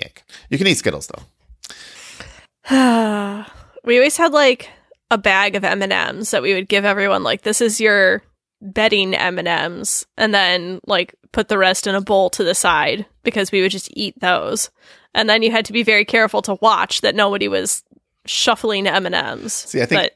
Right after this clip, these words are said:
Speaker 1: I would,
Speaker 2: usually
Speaker 1: like
Speaker 2: the ones f-, to be
Speaker 1: <laughs>
Speaker 2: eaten were eaten very quickly, and then s-, people <laughs> started just eating their betting M and Ms, and then we were all poor.
Speaker 1: Yeah, yep. That's how that works.
Speaker 2: And that's Vegas.
Speaker 1: Yeah, <laughs> that is, that's Vegas. That's Dice Tower West in a nutshell.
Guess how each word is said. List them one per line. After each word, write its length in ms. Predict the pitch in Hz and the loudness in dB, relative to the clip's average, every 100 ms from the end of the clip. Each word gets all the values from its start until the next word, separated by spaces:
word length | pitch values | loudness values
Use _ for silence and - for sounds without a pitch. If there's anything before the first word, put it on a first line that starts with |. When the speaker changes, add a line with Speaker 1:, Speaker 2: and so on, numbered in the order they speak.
| - | -2
Speaker 1:
I 100 | 113 | 0
would, 160 | 135 247 | 2 2
Speaker 2:
usually 240 | 240 240 | 4 4
Speaker 1:
like 80 | 233 | 4
Speaker 2:
the 80 | 220 | 2
ones 340 | 214 220 - | 2 0 -2
f-, 120 | - - | -2 0
to 60 | |
be 80 | 226 | -2
Speaker 1:
<laughs> 100 | - | 0
Speaker 2:
eaten 300 | 226 139 196 | 0 0 0
were 140 | 202 - | -4 -2
eaten 280 | 208 214 | -4 -2
very 220 | 214 196 196 | 0 0 0
quickly, 580 | - 208 - - 226 - - | -2 -2 -2 -6 -4 -6 -2
and 140 | 233 226 | 0 2
then 160 | 220 | 0
s-, 180 | 226 - | 0 -4
people 360 | 190 262 - 269 | -2 0 2 0
<laughs> 120 | - | 2
started 300 | 240 240 196 | 0 0 -2
just 200 | 208 - | -4 -4
eating 260 | 233 208 208 | -4 -2 -2
their 120 | 208 | 0
betting 340 | 214 202 196 | 0 0 0
M 140 | 196 190 | 0 0
and 80 | 202 208 | -2 -2
Ms, 120 | 214 | -4
and 80 | 220 | -2
then 120 | 208 | 0
we 80 | 214 | 0
were 140 | 247 - | -4 -2
all 320 | 196 208 202 | 0 2 0
poor. 420 | 202 - 190 - - | -4 -8 -8 -8 -4
Speaker 1:
Yeah, 240 | 101 98 | -2 0
yep. 200 | 92 101 - - - - - | 0 -2 -4 -14 -20 -20 0
That's 240 | 104 120 | 0 2
how 120 | 139 127 | 2 2
that 200 | 131 135 | 4 4
works. 420 | 139 127 - - | 2 0 -6 -2
Speaker 2:
And 100 | 247 | 2
that's 200 | 330 - | 2 2
Vegas. 640 | 277 453 190 - - - - | 2 2 2 0 -2 -2 0
Speaker 1:
Yeah, 180 | 135 | 2
<laughs> 20 | 123 | 2
that 200 | 120 - | 2 0
is, 160 | 175 - | 0 2
that's 260 | 180 147 - | 2 0 0
Vegas. 540 | 147 160 113 95 - | 0 2 2 -2 -4
That's 520 | - 120 135 - - - - - - | -6 0 0 -2 -12 -20 -20 -20 -2
Dice 160 | - - | 0 2
Tower 280 | 330 294 285 | 2 2 4
West 280 | 110 - | 2 2
in 120 | 339 107 | 0 0
a 80 | |
nutshell. 640 | 107 98 - 92 85 85 | 0 0 -2 -2 -2 -4